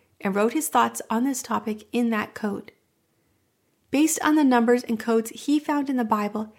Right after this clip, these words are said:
he placed the end of the world around twenty sixty. So we're getting closer. After finishing school,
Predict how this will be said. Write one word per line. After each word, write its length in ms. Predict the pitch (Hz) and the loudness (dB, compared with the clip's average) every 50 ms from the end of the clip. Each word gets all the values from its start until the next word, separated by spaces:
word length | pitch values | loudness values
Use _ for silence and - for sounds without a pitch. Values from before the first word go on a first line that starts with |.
| _ _ _ | _ _ _
he 140 | _ 320 330 | _ 0 0
placed 480 | 330 294 269 262 254 - - - - | 2 2 2 2 0 -4 -6 -8 -4
the 100 | - 208 | -2 0
end 180 | 220 220 247 254 | 2 2 2 0
of 120 | 320 311 | 0 0
the 80 | - 269 | 0 0
world 340 | 240 226 220 220 226 220 - | 2 2 2 2 0 0 -4
around 340 | - 202 208 196 196 190 - - _ | -4 -4 -2 -2 -2 -4 -6 -10 _
twenty 520 | - - - 277 277 269 - 285 285 285 _ _ | -20 -8 -4 -4 -2 -2 -2 -4 -4 -6 _ _
sixty. 520 | - - 226 214 - - - - - _ _ _ _ _ _ _ _ _ _ _ _ _ _ | -8 -6 -6 -6 -6 -10 -12 -12 -14 _ _ _ _ _ _ _ _ _ _ _ _ _ _
So 320 | _ - - 311 311 294 - | _ -4 -2 0 0 0 -2
we're 100 | - 330 | -4 -4
getting 260 | 311 330 359 359 349 339 | -2 0 0 0 0 2
closer. 480 | 381 381 339 - - - - - - _ _ _ _ _ _ _ _ _ _ - | 2 0 0 0 -2 -6 -8 -8 -12 _ _ _ _ _ _ _ _ _ _ 2
After 280 | 240 262 285 - - 330 | 2 2 4 2 0 0
finishing 400 | - 330 294 285 - - 302 285 | 2 2 0 0 0 0 -2 -2
school, 540 | - - - - 214 214 220 247 240 - | -2 -2 -2 0 0 2 2 0 -2 -8